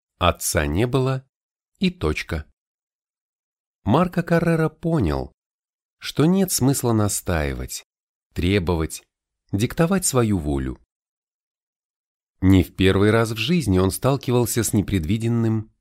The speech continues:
и знал, что его следует безоговорочно принимать. Но это было непросто. Он вырастил дочь, стараясь привить ей чувство свободы, умение вырабатывать свою точку зрения по тому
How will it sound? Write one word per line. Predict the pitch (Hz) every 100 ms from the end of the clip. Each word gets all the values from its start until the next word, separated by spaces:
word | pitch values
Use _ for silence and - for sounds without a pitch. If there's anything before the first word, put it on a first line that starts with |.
| _ _ _
и | 147
знал, | 139 90 87 90 90 _ _ _ _ _ _
что | - - 120
его | 127 143
следует | 143 180 196 175 156
безоговорочно | 131 131 123 107 120 160 147 - 127
принимать. | 113 110 101 80 65 - - _ _ _ _ _ _ _ _ _ _ _ _ _ _
Но | 104 151
это | 180 175
было | 104 92 87
непросто. | 80 73 - 65 - - - _ _ _ _ _ _ _ _ _ _ _ _ _ _ _ _ -
Он | 92 87
вырастил | 80 90 87 - 82 76
дочь, | 110 98 - - _ _ _ _ _
стараясь | - 127 151 180 165
привить | - 131 135 165 -
ей | 143
чувство | 139 - 135 - 113
свободы, | - 104 85 85 73 71 - _ _ _ _ _ _ _ _ _ 98
умение | 92 90 90 90 90
вырабатывать | 90 92 82 92 - 101 -
свою | 98 95 95
точку | 90 92 - 95
зрения | 87 95 101 95 92
по | 101
тому | - 87 78 87 104